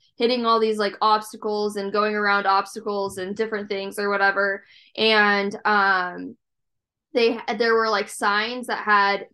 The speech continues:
keys on them to tell them which balls they needed, and they needed to stack the balls accordingly. So, um, I thought it was really interesting because they told us how many balls were correct for every single person besides two teams.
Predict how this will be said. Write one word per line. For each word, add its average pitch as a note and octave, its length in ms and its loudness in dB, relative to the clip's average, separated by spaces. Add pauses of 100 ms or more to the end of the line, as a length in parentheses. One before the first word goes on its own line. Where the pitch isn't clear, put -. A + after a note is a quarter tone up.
(120)
keys D4+ 260 -2
on G#3 220 0
them F#3 200 -6
to G#3 100 -8
tell G#3+ 220 0
them G#3 220 0
which A3 280 0
balls G#3 360 2
they F#3+ 160 -6
needed, G3 480 -2 (320)
and G3+ 100 -6
they G3+ 80 0
needed G3 280 0
to G#3 100 -6
stack G3+ 360 -6
the G#3+ 80 -4
balls F#3 340 -2
accordingly. G#3 720 -2 (320)
So, A3 720 6
um, G3+ 800 0 (1600)
I C4 140 2
thought F4+ 300 6
it D4 40 0
was C4 160 -4
really C4+ 280 0
interesting C4+ 520 -4
because C4 280 -4
they B3+ 120 2
told B3+ 320 -4
us F4 160 -2
how B3 260 2
many C4+ 360 0
balls G#3 460 0
were A3+ 200 -4
correct G#3+ 520 -2
for A3 200 -2
every A3 260 -2
single C#4 280 -4
person A#3+ 420 -4
besides G#3 540 -2
two G#3+ 280 -4
teams. G#3+ 640 -4